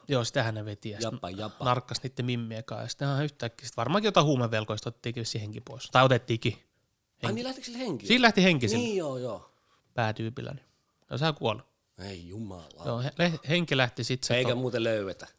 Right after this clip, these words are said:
Speaker 1: joo, my-, joo, myös se just niinku sanoi, että hävisi.
Speaker 2: Katos.
Speaker 1: Hä-, joo, katos. Katos, mut jotain huumejuttuja, niin. Niin.
Speaker 2: Terve.
Speaker 1: Rovaniemeltä sinne, <laughs> tai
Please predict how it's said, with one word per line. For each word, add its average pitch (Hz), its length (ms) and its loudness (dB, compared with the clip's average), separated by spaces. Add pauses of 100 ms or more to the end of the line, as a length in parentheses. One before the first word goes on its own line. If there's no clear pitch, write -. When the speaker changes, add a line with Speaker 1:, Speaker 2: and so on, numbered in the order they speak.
(100)
Speaker 1:
joo, 135 160 6
my-, 165 260 4
joo, 143 220 4
myös 131 260 0
se 127 80 -2
just 117 200 -4
niinku - 220 -12
sanoi, 113 220 -8
että 120 120 -2
hävisi. 127 160 2
Speaker 2:
Katos. 123 460 0
Speaker 1:
Hä-, 135 140 -4
joo, 127 120 0
katos. - 420 -4 (500)
Katos, 131 360 0
mut 117 160 -10
jotain 127 320 0
huumejuttuja, 127 600 -4
niin. 143 120 -12 (1700)
Niin. 127 320 2 (880)
Speaker 2:
Terve. 87 580 -8 (1400)
Speaker 1:
Rovaniemeltä 135 720 6
sinne, 113 320 0 (100)
<laughs> - 80 -18
tai 180 140 8